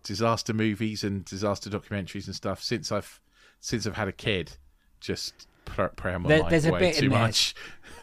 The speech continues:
Speaker 2: You know, people, you know, people have died at the
Speaker 1: Yeah.
Speaker 2: beginning of it, and then they list all the people that died at the end, and literally there's a whole family, like, five
Speaker 1: Yeah.
Speaker 2: names of, and it's just like, <laughs> even think about it gets me going now. That poor guy, those poor family. But that's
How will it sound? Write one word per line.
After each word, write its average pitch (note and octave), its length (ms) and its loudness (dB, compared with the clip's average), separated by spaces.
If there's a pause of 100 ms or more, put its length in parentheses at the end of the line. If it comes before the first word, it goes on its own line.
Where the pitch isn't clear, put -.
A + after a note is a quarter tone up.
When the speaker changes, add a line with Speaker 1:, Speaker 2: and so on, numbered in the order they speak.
Speaker 2:
You D3+ 140 6
know, F3+ 140 8
people, B2+ 360 4
you C3+ 160 2
know, D#3+ 160 4
people B2 300 0
have F#2+ 80 -2
died F2 420 -6 (440)
at G2 140 -6
the G#2 60 -2
Speaker 1:
Yeah. F#2+ 80 2
Speaker 2:
beginning F2 240 -2
of F2 80 -12
it, F#2 160 -14 (280)
and A2 160 -2
then A2+ 120 0
they A2+ 120 2
list A#2+ 380 2
all A#2 60 0
the A2+ 80 -2
people G2+ 240 -2
that F#2+ 100 -10
died G#2 220 -2
at G2 80 -8
the G#2 100 -4
end, F#2 220 -6 (260)
and A#2 160 -2
literally G#2 460 -4 (280)
there's B2 200 -2
a B2+ 60 2
whole A#2 220 4
family, G2 580 -2 (340)
like, G#2 320 -6 (180)
five G#2+ 460 2
Speaker 1:
Yeah. G#2 100 2
Speaker 2:
names F#2+ 220 -4
of, F2 100 -6 (160)
and G2+ 100 -6
it's G2 120 -8
just - 240 -2
like, - 240 -2 (280)
<laughs> - 580 -16
even D3 140 8
think G2+ 200 0
about G2+ 160 -2
it G2+ 80 -10
gets - 160 -8
me A#2+ 60 2
going C3+ 260 2
now. D3+ 160 2 (480)
That B2+ 120 -4
poor C3 200 4
guy, B2+ 240 4
those B2 200 2
poor C#3+ 200 0
family. G#2+ 360 2 (380)
But D3+ 140 2
that's D#3 320 0